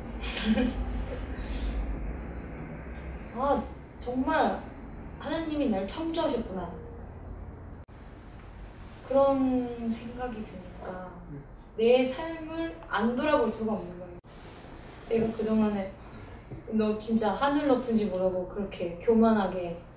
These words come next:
성경을 막 이렇게 막 비판하면서 봐왔던 그런 시각과, 언니는 저에게 그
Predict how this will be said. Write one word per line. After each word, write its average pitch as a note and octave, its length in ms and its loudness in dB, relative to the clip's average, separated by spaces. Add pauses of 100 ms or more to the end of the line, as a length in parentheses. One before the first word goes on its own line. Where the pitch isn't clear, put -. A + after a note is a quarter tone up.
성경을 C4+ 400 6
막 F#3 180 2
이렇게 C4+ 340 -6
막 - 100 -12 (640)
비판하면서 A#3+ 720 6
봐왔던 F3+ 440 0
그런 F3+ 180 -4
시각과, A3 560 -6 (580)
언니는 A#3 440 4 (840)
저에게 G#3 300 0
그 G3 340 -6